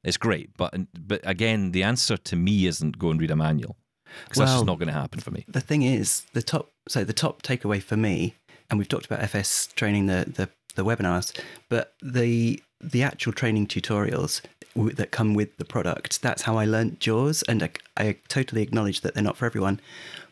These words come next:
Speaker 2: But the, I think, unique feature of, uh, F S Reader,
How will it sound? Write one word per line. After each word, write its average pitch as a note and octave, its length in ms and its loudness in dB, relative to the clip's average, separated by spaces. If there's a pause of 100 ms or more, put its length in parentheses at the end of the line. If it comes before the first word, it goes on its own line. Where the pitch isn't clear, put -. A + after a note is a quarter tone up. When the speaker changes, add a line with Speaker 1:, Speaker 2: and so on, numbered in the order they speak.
Speaker 2:
But - 240 -4
the, A2 340 2 (440)
I A2 80 -2
think, - 360 -2
unique A#2+ 680 0 (160)
feature A2 720 -2
of, G#2+ 420 -2 (140)
uh, G#2 260 2
F - 160 -2
S - 160 -4
Reader, B2 520 0